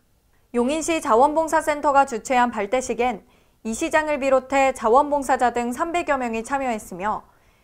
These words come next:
이 시장은 이날 봉사자 대표 강경수 씨, 장은선 씨와 함께 대회가 성황리에 진행되도록 기원하며 자원봉사자 선서를 낭독했습니다.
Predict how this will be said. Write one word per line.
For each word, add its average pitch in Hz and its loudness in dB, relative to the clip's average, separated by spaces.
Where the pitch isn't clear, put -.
이 226 -4
시장은 302 0
이날 247 4
봉사자 277 0
대표 233 0
강경수 226 -2
씨, 165 -12
장은선 269 -4
씨와 240 0
함께 202 -4
대회가 262 4
성황리에 339 2
진행되도록 254 -2
기원하며 233 0
자원봉사자 269 0
선서를 302 0
낭독했습니다. 196 -6